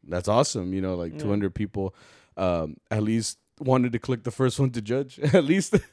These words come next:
Speaker 2: Yeah.
Speaker 1: you know, so they were, like, trash, and then they, <laughs> they turned it off.
Speaker 2: No pasa nada.
Speaker 1: They were like,
Speaker 2: That was
Speaker 1: "Ugh."
Speaker 2: me. I was like, I heard my voice. I'm like, "Okay,
Speaker 1: <laughs>
Speaker 2: that's enough." Yeah.
Speaker 1: That's enough of that
Speaker 2: <laughs>
Speaker 1: shit.
Speaker 2: Yeah.
Speaker 1: Uh, yeah, but, uh, nah, man, and,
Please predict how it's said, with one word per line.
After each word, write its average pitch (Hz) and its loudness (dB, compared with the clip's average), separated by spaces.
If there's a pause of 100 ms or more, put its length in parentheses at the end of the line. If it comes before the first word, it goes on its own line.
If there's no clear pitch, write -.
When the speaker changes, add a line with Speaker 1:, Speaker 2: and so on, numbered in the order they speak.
(140)
Speaker 2:
Yeah. 147 -2
Speaker 1:
you 131 2
know, 135 6
so 123 -2
they 117 4
were, 110 2
like, 98 -4 (140)
trash, 90 0
and 107 0
then 104 2
they, 107 0
<laughs> - -2
they 190 8
turned 170 2
it 135 2
off. 147 0
Speaker 2:
No - -2 (300)
pasa - -10
nada. - -12 (100)
Speaker 1:
They 101 -4
were 90 -4
like, - -10
Speaker 2:
That 170 0
was 175 4
Speaker 1:
"Ugh." 117 -4
Speaker 2:
me. 165 0
I 143 -2
was 143 -4
like, 143 -4 (100)
I 143 -2
heard 151 4
my 139 2
voice. 131 0
I'm 127 -6
like, - -8
"Okay, 113 -6
Speaker 1:
<laughs> - -18 (960)
Speaker 2:
that's 139 2
enough." 131 -2
Yeah. 143 2
Speaker 1:
That's 123 6
enough 123 8
of 95 8
that 113 6
Speaker 2:
<laughs> - -10
Speaker 1:
shit. 180 6
Speaker 2:
Yeah. 185 6
Speaker 1:
Uh, 110 4
yeah, 113 2
but, 107 -2
uh, 98 0
nah, 202 2
man, 156 4
and, 120 0